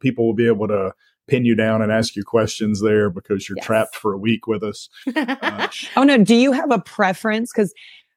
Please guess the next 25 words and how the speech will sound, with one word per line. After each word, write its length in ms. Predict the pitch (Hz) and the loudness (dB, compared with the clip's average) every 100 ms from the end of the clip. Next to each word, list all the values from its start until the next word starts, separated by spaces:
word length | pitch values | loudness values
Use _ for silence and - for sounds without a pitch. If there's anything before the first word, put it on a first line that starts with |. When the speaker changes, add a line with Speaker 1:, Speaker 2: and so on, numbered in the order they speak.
| _ 202 | _ -2
Speaker 3:
um, 420 | 185 175 165 - - _ - - | 0 0 -4 -8 -14 _ -14 -6
psilocybin 1040 | - 233 233 185 - 190 196 202 202 208 - | 0 2 2 -2 -2 0 0 -2 -2 -4 0
or, 680 | 185 170 165 165 165 160 _ _ | 0 2 0 -2 -4 -6 _ _
um, 640 | 190 160 156 156 156 78 - 196 | -6 -4 -6 -6 -8 -8 -2 2
marijuana 800 | 180 170 165 151 151 139 151 - _ | 4 6 4 2 -2 -6 -8 -12 _
for 200 | - 165 | -2 -2
sex? 600 | - 151 - - - - - _ _ _ _ _ _ _ _ _ _ 220 | 0 -4 -4 -10 -10 -10 -12 _ _ _ _ _ _ _ _ _ _ -14
Speaker 2:
<sighs> 380 | - - 254 226 - - | -12 -10 -10 -12 -12 -6
It's 200 | 269 233 | -4 2
not 280 | 262 277 302 | 4 4 2
an 100 | 277 | 0
either 340 | 233 214 196 | 0 2 2
or. 380 | 165 175 185 190 | 0 2 4 2
It's 180 | 190 190 | 0 -4
a 80 | 180 | -4
depends 440 | 185 208 180 185 | -6 -8 -6 -4
on 100 | 180 | -2
what 140 | 165 | -4
you're 80 | 147 | -6
going 380 | 135 104 117 160 | -8 -8 -10 -14
for. 460 | - 50 76 190 _ _ _ | -16 -12 -12 -12 _ _ _
Um, 360 | 175 165 151 175 | 0 2 2 2
Speaker 3:
Okay. 180 | 165 147 | 0 -2
Speaker 2:
because 760 | 175 - 226 208 220 226 214 - _ _ _ _ _ _ | -4 -4 0 2 2 0 -6 -10 _ _ _ _ _ _
cannabis 600 | - 233 220 240 254 - | -6 -2 0 0 -4 -8